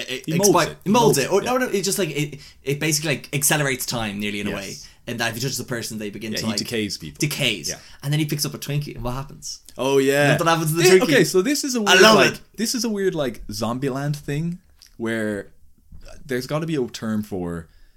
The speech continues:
Speaker 2: American movies that have references to what they assume are universal items that are not universal items for European.
Speaker 1: Oh, yeah.
Speaker 2: Like, 'cause, like, Oreos and Twinkies are two things that I did not grow up with.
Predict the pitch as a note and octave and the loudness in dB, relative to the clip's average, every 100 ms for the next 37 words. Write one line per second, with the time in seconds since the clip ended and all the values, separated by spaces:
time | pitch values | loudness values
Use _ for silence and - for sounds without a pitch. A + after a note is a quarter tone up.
0 | _ - G2 G2+ A2 A2+ A2+ G2+ F#2+ F2 | _ -12 -8 -4 -4 -4 -4 -4 -4 -6
1 | E2+ D#2+ - F2+ E2+ E2 F2 F2+ F#2+ F2+ | -6 -8 -10 -12 -12 -10 -10 -10 -10 -12
2 | F2 E2 - - E2+ D2+ D2+ - F2+ F#2 | -10 -10 -10 -12 -12 -12 -14 -10 -8 -8
3 | - F#2+ F2 E2 D#2 D#2 E2+ F2+ E2 D#2+ | -8 -8 -8 -8 -10 -10 -10 -10 -10 -12
4 | E2 - D#2+ D#2 D2 D2+ D2+ D#2+ D#2+ F2+ | -12 -12 -10 -10 -12 -12 -10 -10 -12 -12
5 | E2+ D2 D2 - D#2 - D2 C#2+ C2+ - | -12 -10 -12 -12 -12 -14 -14 -16 -18 -18
6 | D#2 C#2+ C2+ D2+ D2 - D#2 E3+ G3+ G3+ | -14 -14 -14 -12 -12 -12 -2 4 6 6
7 | E3+ G#2 - G#2 G#2+ B2 C3 B2 - B2+ | 2 0 -6 -6 -4 -4 -2 -4 -4 -4
8 | C3+ A#2+ A2 G2 F2+ F#2+ F#2+ E2+ D2+ D#2 | 0 0 -2 -6 -8 -8 -8 -8 -10 -10
9 | F#2 E2 D#2+ D2 D#2 D#2 E2 D#2+ D2 D2 | -10 -10 -10 -10 -10 -10 -10 -12 -12 -12
10 | D#2 D#2+ B1 A1+ | -10 -10 -14 -18